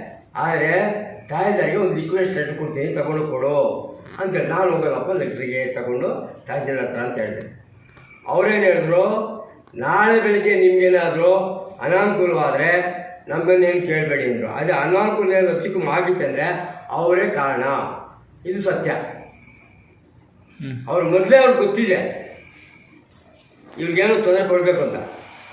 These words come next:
Speaker 1: ಆ ತೊಂದರೆಗೆ ಅಲ್ವೇ ನಾವು ಅಲ್ಸರ್ ಖಾನೆ ಕಾರಣ, ನಾವೇನು ಜವಾಬ್ದಾರಲ್ಲ.
Speaker 2: ಖಂಡಿತ.
Speaker 1: ನಾವು ಊರಿನ ಪರವಾಗಿ, ಗ್ರಾಮಸ್ಥರ ಪರವಾಗಿ ಯಾರಿಗೆ ಅನ್ಯಾಯ ಆಗಿದೆ ಅವ್ರ ಕಡೆ ಹೋಗಿ ಮಾತಾಡ್ತೀವಿ ನಾವು ಸತ್ಯಾಂಶವಾಗಿ. ಅವ್ರು ಯಾರೇ ಆಗಿರ್ಬೋದು,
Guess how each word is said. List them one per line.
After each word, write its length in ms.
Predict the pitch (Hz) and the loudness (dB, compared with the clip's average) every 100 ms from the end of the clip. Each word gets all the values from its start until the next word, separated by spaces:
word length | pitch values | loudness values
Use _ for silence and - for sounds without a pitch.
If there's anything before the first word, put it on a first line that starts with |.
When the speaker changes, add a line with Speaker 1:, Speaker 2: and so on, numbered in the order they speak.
| - | -2
Speaker 1:
ಆ 260 | 160 196 | 0 2
ತೊಂದರೆಗೆ 360 | 190 214 226 220 | 2 2 4 4
ಅಲ್ವೇ 200 | 185 156 | 4 2
ನಾವು 160 | 170 | 2
ಅಲ್ಸರ್ 380 | 190 - 185 190 | 0 0 -2 -2
ಖಾನೆ 520 | - 175 226 - - | 0 0 0 -2 -6
ಕಾರಣ, 220 | 151 156 - - - - - - - - | -4 -2 -2 -6 -10 -16 -20 -20 -20 -12
ನಾವೇನು 460 | 151 170 175 185 - | -4 0 2 2 2
ಜವಾಬ್ದಾರಲ್ಲ. 840 | 143 139 131 110 107 104 - 131 147 | 0 -2 -2 -4 -6 -8 -10 -10 -8
Speaker 2:
ಖಂಡಿತ. 180 | 143 | -6
Speaker 1:
ನಾವು 680 | 135 175 220 202 196 208 190 175 | 0 2 4 4 2 2 2 2
ಊರಿನ 460 | 202 247 240 233 | 2 4 4 2
ಪರವಾಗಿ, 420 | 190 190 185 185 233 254 - - - | 2 4 4 4 2 2 -2 -8 -8
ಗ್ರಾಮಸ್ಥರ 540 | - 175 214 226 220 190 | -2 0 2 2 0 2
ಪರವಾಗಿ 400 | 185 180 185 240 254 - - - 151 | 4 4 2 0 0 -4 -10 -8 -2
ಯಾರಿಗೆ 260 | 196 220 | 2 2
ಅನ್ಯಾಯ 280 | 208 220 214 | 4 4 2
ಆಗಿದೆ 240 | 196 196 - - - - | 2 2 0 0 -6 -6
ಅವ್ರ 220 | 170 196 226 | -2 0 0
ಕಡೆ 100 | 208 | 0
ಹೋಗಿ 160 | 214 | 0
ಮಾತಾಡ್ತೀವಿ 500 | 190 196 233 - 185 | 0 0 0 0 -2
ನಾವು 380 | - - - - - - | -2 -6 -10 -14 -20 -14
ಸತ್ಯಾಂಶವಾಗಿ. 920 | 180 185 233 226 208 175 117 - - - - - - - - | -8 -4 0 0 2 0 -2 -4 -10 -16 -20 -20 -20 -18 -8
ಅವ್ರು 180 | 131 139 | -4 0
ಯಾರೇ 340 | 147 190 240 | 2 4 4
ಆಗಿರ್ಬೋದು, 800 | 233 214 208 170 - - - - | 4 4 2 0 -2 -4 -10 -16